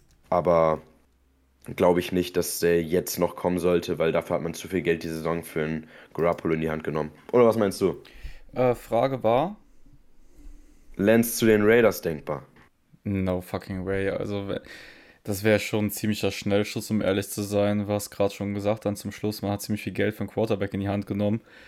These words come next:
Speaker 2: Ich denk eher, dass die jetzt über die nächsten zwei Jahre schauen, was sie noch aus Davante Adams rausholen können. Ähm, ich glaub, Trey Lance ist da auch ein bisschen zu viel Gamble, weil er hat nicht viel gespielt,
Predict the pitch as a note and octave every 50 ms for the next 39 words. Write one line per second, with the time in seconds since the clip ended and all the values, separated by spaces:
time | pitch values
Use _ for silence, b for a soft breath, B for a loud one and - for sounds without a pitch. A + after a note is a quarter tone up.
0 | B B B B B B B B - G#2+ - - - A#2+ B2 B2 A2+ - - A2+
1 | A#2+ B2 A#2+ A#2 A2+ - - - A2+ A#2 A2+ A2 - G#2+ A2 A2+ G#2+ G#2+ G#2+ G#2+
2 | G#2+ G#2+ - - G#2 - - G#2 G2+ G#2+ G#2+ G#2+ G#2 G#2 - - A2+ A2 G#2+ G#2+
3 | - - G#2+ G#2+ G#2 G2+ G2+ - - G2+ G#2 G#2 G#2 G#2 A#2 - D#2+ B2 C3 B2+
4 | - - A#2 A2+ A#2 A#2 - - A#2+ A#2+ A#2 A2+ - - A#2+ A#2+ A#2+ B2 C3 -
5 | _ _ _ _ _ _ _ _ - - - G2 G#2 G2+ G2+ F#2 - - - -
6 | A2 G#2 G#2 - - - G#2 G2 G#2 G#2+ G#2+ G#2 - D2+ - - F#2 F#2+ G2 -
7 | G#2+ A2 - - A2+ G#2+ - - - A#2 G2 - G2+ G#2 G#2+ G#2+ G#2+ G#2 F#2+ G#2
8 | G2+ G2+ b b b b b b b b b b b b b b b b - -
9 | A#2+ C3 C#3 - D3+ C3+ - - - - C3+ D3+ F3 E3 E3+ - - - - D3
10 | D#3+ F3 F3 E3+ - -